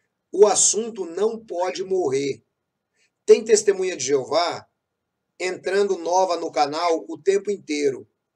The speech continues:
Tem gente o tempo inteiro, a informação não pode morrer, tá? Então, eu vou pedir pra você que pode colaborar, divulga no seu grupo de Facebook,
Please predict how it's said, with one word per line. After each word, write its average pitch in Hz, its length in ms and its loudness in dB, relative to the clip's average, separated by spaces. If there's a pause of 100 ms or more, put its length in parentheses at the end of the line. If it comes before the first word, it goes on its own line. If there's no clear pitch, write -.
(380)
Tem 214 240 8
gente 202 400 2
o 190 40 -8
tempo 220 300 2
inteiro, 190 240 -2
a 190 60 -2
informação 190 680 0
não 226 260 -2
pode 175 400 -4
morrer, 143 480 4 (360)
tá? 156 280 -4 (340)
Então, 220 180 2
eu 247 40 4
vou 254 100 -2
pedir 196 200 -2
pra 165 140 0
você 139 600 2 (360)
que 156 140 -12
pode 214 560 4
colaborar, 151 600 0
divulga 208 680 0
no 180 160 -6
seu 160 420 -4 (380)
grupo 190 680 -4
de 151 180 -10
Facebook, 151 1040 -8